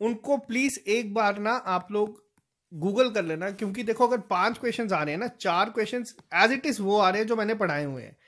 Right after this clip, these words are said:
एक क्वेश्चन जो out of the box आपको देखने को मिलता है ना, वो इस तरीके का है।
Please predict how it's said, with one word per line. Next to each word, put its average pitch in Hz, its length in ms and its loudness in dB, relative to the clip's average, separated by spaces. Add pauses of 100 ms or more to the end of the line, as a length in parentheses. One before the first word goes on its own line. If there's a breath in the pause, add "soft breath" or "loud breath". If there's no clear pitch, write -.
(440 soft breath)
एक 247 220 4
क्वेश्चन 269 300 2
जो - 360 -8
out 202 180 2
of 240 80 0
the 233 160 2
box 226 220 0
आपको 214 220 0
देखने 175 240 -4
को 160 100 -2
मिलता 147 200 -4
है 147 40 -4
ना, 190 60 -4
वो 220 120 -2
इस 185 320 -6
तरीके 135 300 -10
का 110 120 -20
है। - 120 -20